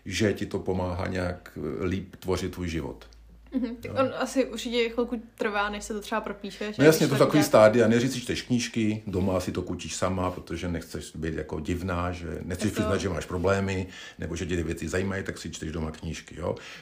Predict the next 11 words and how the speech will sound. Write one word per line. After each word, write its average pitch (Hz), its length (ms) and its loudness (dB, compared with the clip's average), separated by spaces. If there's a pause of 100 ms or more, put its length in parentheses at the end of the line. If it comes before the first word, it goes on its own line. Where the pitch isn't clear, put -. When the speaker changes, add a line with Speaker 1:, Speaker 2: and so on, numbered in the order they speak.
Speaker 1:
Pak 92 180 0
třeba 92 540 -2
si 92 140 -6
jdeš 92 160 0
s - 20 -2
někým 87 220 -4
popovídat 87 640 -4
jeden 87 260 -4
na 85 100 -2
jednoho, 73 460 -4
jo. 104 220 -4